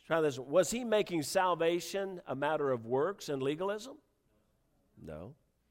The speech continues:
Was he trying to change the outward man and not concerned about the inward man? No. Okay. If we, now look, we all believe, can everybody just say no? Okay.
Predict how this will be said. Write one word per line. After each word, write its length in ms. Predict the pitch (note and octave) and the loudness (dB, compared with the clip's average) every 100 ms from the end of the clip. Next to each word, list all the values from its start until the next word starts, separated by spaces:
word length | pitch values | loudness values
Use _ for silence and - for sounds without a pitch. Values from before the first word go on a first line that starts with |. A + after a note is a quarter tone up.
| _ _ _ _ _ - | _ _ _ _ _ 4
Was 180 | G#3+ | 6
he 120 | A#3+ A#3 | 6 0
trying 380 | B3 B3+ C#4 | 4 6 6
to 80 | A#3+ | 6
change 460 | - B3 B3+ B3+ F3+ | 2 2 2 2 2
the 180 | G#3+ G#3+ | 6 10
outward 420 | A#3+ B3 G3 F#3 | 10 10 4 4
man 300 | F#3+ A3 A3+ | 6 6 6
and 100 | F#3 | 6
not 260 | A3+ A#3 - | 6 4 2
concerned 480 | G3+ - A#3 A#3 | -2 0 2 2
about 280 | G#3+ A3+ A3 | 4 4 4
the 160 | B3 B3 | 2 4
inward 360 | G3 D3+ C#3 | 4 4 2
man? 240 | B2+ A#2 E2 - _ _ _ _ _ _ _ _ _ _ _ _ _ | 2 0 -2 -12 _ _ _ _ _ _ _ _ _ _ _ _ _
No. 320 | E3+ D#3 F#2 - _ _ _ _ | 0 2 2 -4 _ _ _ _
Okay. 360 | C#3+ C#3 C#3 C3+ - - _ _ | -6 0 0 0 -6 -20 _ _
If 180 | F3+ F#3 | 0 2
we, 220 | C4+ B3+ - - - | 0 -2 -12 -20 -2
now 120 | G3+ | 0
look, 260 | G#3 G3+ - - _ - | 4 4 2 -8 _ -2
we 180 | F3 C4+ | 6 10
all 140 | B3+ | 10
believe, 240 | G3+ E3 - - _ _ | 8 4 0 -18 _ _
can 140 | G3 | -2
everybody 300 | A3 A#3+ G#3 | 0 4 2
just 200 | F3 F3 | 2 0
say 120 | F#3 D#3+ | 2 4
no? 440 | C3+ D#3+ D#3+ D#3+ - _ _ _ _ _ - - - - _ | 6 8 6 2 -14 _ _ _ _ _ -20 -20 -20 -20 _
Okay. 380 | D3 D3 - F2+ | 0 0 0 -4